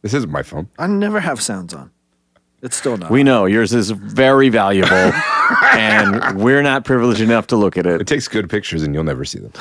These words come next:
Speaker 2: My, my phone is haunted.
Speaker 3: I don't know. If the pictures you posted online were any indication, they're not that great.
Speaker 1: It was a bad u-, user error, bad photographer.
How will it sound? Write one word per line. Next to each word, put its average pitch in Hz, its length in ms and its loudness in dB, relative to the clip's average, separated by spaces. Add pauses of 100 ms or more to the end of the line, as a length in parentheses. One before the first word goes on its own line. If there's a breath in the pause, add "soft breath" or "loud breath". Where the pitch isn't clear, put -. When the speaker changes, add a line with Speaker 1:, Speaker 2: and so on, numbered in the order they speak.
Speaker 2:
My, - 100 -6 (140)
my 160 120 -2
phone 131 240 -2
is - 120 -2
haunted. - 420 -8 (480 loud breath)
Speaker 3:
I 180 100 2
don't 240 160 2
know. 165 200 4
If 139 140 0
the 139 100 -4
pictures 180 360 0
you 202 80 2
posted 151 440 0
online 123 440 0
were 120 120 2
any 110 200 0
indication, 98 640 -2
they're 95 120 0
not 127 320 0 (420)
that 151 300 -2
great. 120 400 -2 (120)
Speaker 1:
It - 40 -10
was 107 140 -2
a 113 60 0
bad 117 500 -2
u-, 117 360 0
user 147 420 0
error, 98 460 0 (200)
bad 123 420 -2 (260)
photographer. 95 640 -4